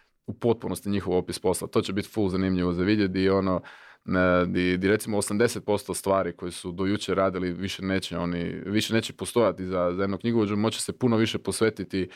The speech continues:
svojim klijentima, planiranju, analizi i davanju savjeta. Prije su biti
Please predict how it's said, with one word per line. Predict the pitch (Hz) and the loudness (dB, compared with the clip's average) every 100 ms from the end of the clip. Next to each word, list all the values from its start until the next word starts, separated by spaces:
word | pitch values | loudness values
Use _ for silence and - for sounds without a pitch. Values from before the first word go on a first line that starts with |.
| - - | -16 -18
svojim | - 107 104 | -4 0 2
klijentima, | 98 98 107 101 92 90 | 2 2 0 0 0 0
planiranju, | 85 98 101 104 98 90 87 | 0 0 2 0 0 0 0
analizi | 92 95 101 101 92 | 0 2 2 2 0
i | 87 | 0
davanju | 90 101 95 90 | 2 2 0 -2
savjeta. | - 101 98 - 90 90 90 - | 0 2 2 0 2 2 0 -2
Prije | 101 95 | -2 -2
su | 95 | -4
biti | 98 - | -6 -8